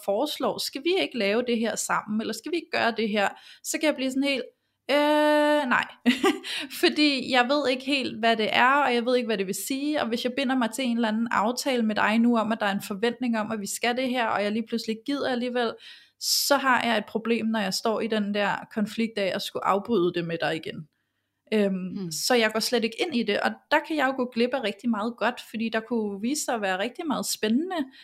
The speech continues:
Speaker 1: der kunne åbne sig for mig. Jeg kunne få en masse erfaringer og oplevelser og glæder ved at gå ind i de ting, som jeg jo på forhånd siger nej til, fordi jeg vil helst ikke risikere, hvis jeg så skal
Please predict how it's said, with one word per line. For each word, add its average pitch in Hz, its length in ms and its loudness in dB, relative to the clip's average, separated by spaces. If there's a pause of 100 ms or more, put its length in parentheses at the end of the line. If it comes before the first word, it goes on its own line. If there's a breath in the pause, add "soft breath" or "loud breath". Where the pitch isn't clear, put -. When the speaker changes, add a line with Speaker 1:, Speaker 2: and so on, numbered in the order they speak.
(160 loud breath)
Speaker 1:
der 226 80 2
kunne 220 180 -4
åbne 262 320 -2
sig 233 180 -4
for 185 160 -2
mig. 196 160 -2
Jeg 196 80 -2
kunne 202 100 -6
få - 100 -2
en 247 100 0
masse 240 220 0
erfaringer 233 580 -2
og 175 120 -2
oplevelser 208 640 -2
og 185 240 -2
glæder 226 480 0 (320 loud breath)
ved 233 80 4
at 220 80 0
gå 220 120 -2
ind 285 180 0
i 262 40 -2
de 240 120 -4 (120)
ting, 233 300 -2
som 220 220 -4
jeg 202 100 -2
jo 190 100 -4
på 190 160 -10
forhånd 233 640 0 (360)
siger 220 240 -2
nej 202 320 -2
til, 214 300 -6
fordi 208 320 -4
jeg 208 100 -4
vil 208 80 -4
helst 214 280 -6
ikke 214 140 -12
risikere, 196 500 -6
hvis 196 200 -10
jeg 190 80 -8
så 190 100 -8
skal 208 260 -4